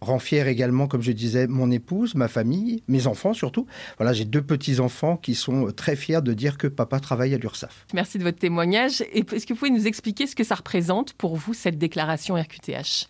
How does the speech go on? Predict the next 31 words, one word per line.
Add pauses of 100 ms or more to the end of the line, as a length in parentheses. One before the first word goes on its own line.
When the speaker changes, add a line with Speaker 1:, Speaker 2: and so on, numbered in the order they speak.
(120)
Speaker 1:
La,
hum,
reconnaissance
travail-,
de
qualité
de
travailleur
handicapé (320)
est
une
aide
absolument (100)
importante.
La
demander
déjà
est
très
important (720)
et
ça
nous
ouvre
des
portes
vraiment
au
niveau
des
entreprises